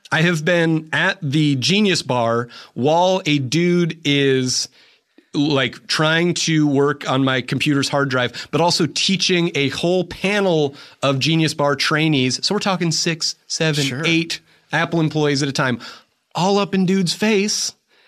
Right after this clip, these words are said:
Speaker 1: And yet, have I been offered a free Thunderbolt seven-inch cord? No, I have not.
Speaker 2: A great
Speaker 1: That's,
Speaker 2: crime.
Speaker 1: that is the place where I feel entitled to be carried around the store and given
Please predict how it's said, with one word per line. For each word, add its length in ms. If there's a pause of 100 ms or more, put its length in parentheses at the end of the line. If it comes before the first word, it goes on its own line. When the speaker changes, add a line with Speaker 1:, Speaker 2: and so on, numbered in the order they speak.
(200)
Speaker 1:
And 160
yet, 320 (200)
have 120
I 80
been 160
offered 300
a 80
free 300
Thunderbolt 760 (160)
seven-inch 720
cord? 540
No, 460 (100)
I 80
have 180
not. 260 (260)
Speaker 2:
A 120
great 160
Speaker 1:
That's, 260
Speaker 2:
crime. 380
Speaker 1:
that 340
is 440
the 140
place 300
where 120
I 100
feel 560
entitled 640
to 320
be 180
carried 360
around 440 (440)
the 80
store 520 (480)
and 460
given 440